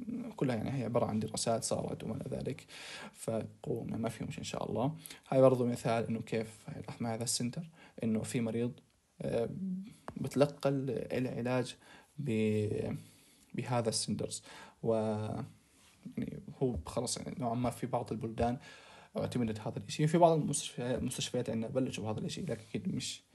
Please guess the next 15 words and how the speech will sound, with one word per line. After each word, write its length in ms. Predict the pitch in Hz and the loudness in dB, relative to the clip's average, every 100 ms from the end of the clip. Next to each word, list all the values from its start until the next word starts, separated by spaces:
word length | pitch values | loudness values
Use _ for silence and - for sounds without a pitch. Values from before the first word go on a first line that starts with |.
| - - - | -20 -18 -10
بالشكل 360 | 185 - 127 107 | -6 -4 -2 -4
الكبير 440 | - - 113 - | -2 0 0 -2
ال-، 400 | - - - 160 - - | -4 -4 -6 -8 -10 -10
الحالة، 240 | - 123 | -4 0
بس 200 | - - | 0 0
ممكن 440 | 139 135 - - - - | 2 2 0 -2 -6 -6
نتوقع 460 | - 127 120 - - | -4 -2 -4 -4 -4
إنه، 560 | 117 117 113 107 101 - - - - - - - - - _ _ _ - | -2 0 2 2 0 -4 -10 -20 -20 -20 -20 -20 -20 -20 _ _ _ -8
آه، 460 | 123 113 110 120 - - - - - - - - - | -6 -4 -4 -6 -8 -14 -20 -20 -20 -20 -20 -10 -6
يحكي 180 | - 120 | 0 2
يزداد 300 | - 123 - | 6 4 4
الفترة 340 | - - - | -4 -4 -2
الم-، 220 | - - - | -2 -4 -6
الفترة 280 | - 127 117 | -4 0 2
الجاية. 260 | 110 85 | 2 -2